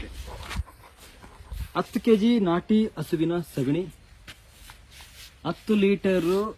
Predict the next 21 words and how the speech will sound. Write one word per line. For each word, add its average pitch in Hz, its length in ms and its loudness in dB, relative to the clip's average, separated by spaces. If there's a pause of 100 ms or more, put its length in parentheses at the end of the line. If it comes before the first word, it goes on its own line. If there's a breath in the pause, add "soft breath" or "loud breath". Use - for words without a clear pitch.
(160)
ನಾಟಿ 160 320 0
ಹಸುವಿನ 147 320 -2
ಗಂಜಲ, 120 340 -4 (1600)
ಆರ್ಗ್ಯಾನಿಕ್ 190 520 0 (200)
ಬೆಲ್ಲ, 151 320 0
ಅಂದ್ರೆ 156 280 -2
ರಾಸಾಯನಿಕ 156 540 -2
ಮುಕ್ತ 143 340 -2
ಬೆಲ್ಲ 131 420 -4 (200)
ಎರಡು 135 200 -2
ಕೆ 135 160 0
ಜಿ, 135 180 -6 (920)
ಹುತ್ತದ 196 320 0
ಮಣ್ಣು 170 460 4 (120)
ಸ್ವಲ್ಪ 135 280 -2
ನಾವು 127 340 -4
ಹಾಕ್ಕೊಬೇಕು. 117 440 -6
ಇದು - 140 -16
ಸ್ವಲ್ಪ 147 180 -4
ಜಾಸ್ತಿ 147 300 0
ತಂದಿದ್ದೀವಿ, 175 440 0